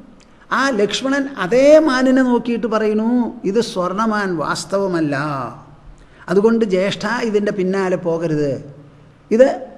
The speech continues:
രാക്ഷസന്മാരുടെ ഒരു മായാപ്രയോഗമാണ്" എന്ന് സംഘമില്ലാതെ ലക്ഷ്മണൻ പറഞ്ഞു. എന്നാലോ കാര്യമായിട്ടുള്ള സംഘം ജനകപുത്രി സീതയ്ക്കും അതിൻ്റെ കൂടെ പോകാനുള്ള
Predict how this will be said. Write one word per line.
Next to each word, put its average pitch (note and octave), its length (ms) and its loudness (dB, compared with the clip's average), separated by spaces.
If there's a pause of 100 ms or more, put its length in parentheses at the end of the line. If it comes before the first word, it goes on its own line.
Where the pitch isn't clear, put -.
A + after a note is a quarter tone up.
(140)
രാക്ഷസന്മാരുടെ G#3 1000 -2
ഒരു G3 120 2
മായാപ്രയോഗമാണ്" F3+ 1400 -2 (300)
എന്ന് F#3 240 -2 (360)
സംഘമില്ലാതെ D#3+ 1040 -4
ലക്ഷ്മണൻ D#3 520 -6
പറഞ്ഞു. - 260 -14 (500)
എന്നാലോ D3+ 540 -2 (640)
കാര്യമായിട്ടുള്ള A#3 760 0
സംഘം F#3+ 440 -2
ജനകപുത്രി F3+ 540 -2
സീതയ്ക്കും D#3 540 -4 (760)
അതിൻ്റെ G3+ 260 0
കൂടെ A3 320 0
പോകാനുള്ള B3 800 0